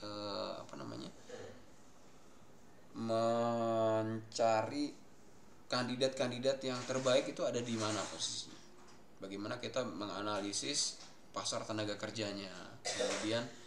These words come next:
menganalisis, eh, saluran-saluran rekrut yang tepat, metode-metode rekrut yang tepat untuk dipakai itu seperti apa. Nah, itu, eh, bagian dari proses input, eh, sebuah aktivitas rekrutmen.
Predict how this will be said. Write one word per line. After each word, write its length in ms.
menganalisis, 1040
eh, 560
saluran-saluran 960
rekrut 400
yang 240
tepat, 320
metode-metode 800
rekrut 400
yang 160
tepat 400
untuk 160
dipakai 400
itu 160
seperti 320
apa. 160
Nah, 80
itu, 160
eh, 320
bagian 320
dari 160
proses 560
input, 400
eh, 480
sebuah 400
aktivitas 400
rekrutmen. 480